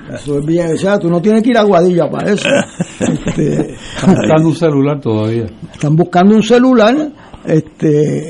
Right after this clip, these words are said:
Speaker 1: y esa fue la razón por la que no procesaron, no tenían evidencia, pues si no fueron al tribunal a pedirlo, eso, eso es en primer año, eso,
Speaker 2: Pero
Speaker 1: eso
Speaker 2: eso
Speaker 1: lo
Speaker 2: es, eso es incompetencia,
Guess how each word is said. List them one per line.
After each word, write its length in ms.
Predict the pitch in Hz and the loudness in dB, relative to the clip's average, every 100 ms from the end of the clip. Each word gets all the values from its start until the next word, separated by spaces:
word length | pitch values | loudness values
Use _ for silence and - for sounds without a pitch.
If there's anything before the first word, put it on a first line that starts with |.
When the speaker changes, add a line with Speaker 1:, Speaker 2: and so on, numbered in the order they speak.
| 165 | -12
Speaker 1:
y 380 | 180 196 160 156 | -4 -2 -2 -2
esa 200 | 160 175 | -2 -2
fue 140 | 185 233 | 2 2
la 120 | 247 | 4
razón 420 | 220 185 208 233 | 2 0 0 0
por 140 | 240 175 | 0 -2
la 320 | 185 160 156 | 0 0 2
que 40 | |
no 120 | 165 | 0
procesaron, 580 | 175 202 220 202 254 247 | 0 0 0 0 0 0
no 100 | 180 | 0
tenían 260 | 196 208 220 | 0 0 0
evidencia, 340 | 226 202 185 175 | 2 2 2 0
pues 140 | 160 | -2
si 120 | - 143 | -2 -2
no 140 | 147 | -2
fueron 320 | - 151 151 | -2 -2 0
al 100 | 151 | -2
tribunal 400 | 151 147 139 143 | -2 0 0 0
a 80 | 143 | -2
pedirlo, 460 | 156 139 139 240 330 | -2 0 0 0 0
eso, 320 | 247 196 - - - - | 0 0 -2 -16 -20 -10
eso 340 | 156 151 160 175 | -4 -2 2 4
es 60 | |
en 100 | 269 285 | 4 2
primer 320 | 220 190 180 | 4 4 6
año, 360 | 180 269 262 | 6 6 4
eso, 120 | 196 - | 4 2
Speaker 2:
Pero 80 | 190 | 0
Speaker 1:
eso 140 | 185 | 2
Speaker 2:
eso 0 | |
Speaker 1:
lo 340 | 165 156 156 156 | 2 0 -2 -4
Speaker 2:
es, 60 | 113 | -6
eso 100 | 143 | -6
es 140 | 135 | -4
incompetencia, 1040 | 147 131 113 101 95 87 101 101 - 85 | -6 -4 -2 -2 -4 -6 -2 -2 -2 -6